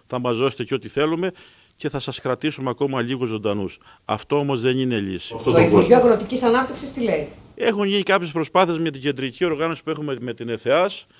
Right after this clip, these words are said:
Speaker 1: αλλά είμαστε σε κατάσταση φιλολογική. Δεν υπάρχει κάτι συγκεκριμένο και κάποια απόφαση ριζική που να δίνει λύση στο πρόβλημα. Γίνεται κουβέντα, γίνεται διάλογος.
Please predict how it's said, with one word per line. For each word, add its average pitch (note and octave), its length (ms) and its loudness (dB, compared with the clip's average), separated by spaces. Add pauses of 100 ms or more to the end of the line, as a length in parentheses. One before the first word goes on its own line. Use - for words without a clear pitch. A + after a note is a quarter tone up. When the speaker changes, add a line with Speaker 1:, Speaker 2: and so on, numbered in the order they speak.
(340)
Speaker 1:
αλλά G#3+ 180 6
είμαστε G3 680 4
σε F3 140 -4
κατάσταση F3+ 640 -2 (760)
φιλολογική. D3+ 840 0
Δεν C3 140 2
υπάρχει A2+ 280 0
κάτι G#2+ 180 -2
συγκεκριμένο G#2 520 -2
και F#2+ 80 -6
κάποια A2 240 -2
απόφαση G2+ 680 -4
ριζική A2 480 -4
που G#2+ 100 -6
να G#2+ 120 0
δίνει A2 160 0
λύση G#2+ 180 -2
στο G#2 140 -8
πρόβλημα. G#2+ 480 0 (400)
Γίνεται D#3 320 2
κουβέντα, C3+ 360 2
γίνεται C3+ 280 -2
διάλογος. G#2+ 520 0